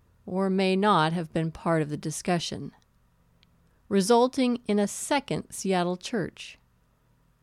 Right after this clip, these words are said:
Just a few days prior to the meeting,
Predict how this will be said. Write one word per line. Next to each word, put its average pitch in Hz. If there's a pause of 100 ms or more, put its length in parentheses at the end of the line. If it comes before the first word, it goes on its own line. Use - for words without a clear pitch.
(200)
Just 240
a 294
few 269
days 214
prior 185
to -
the 170
meeting, 180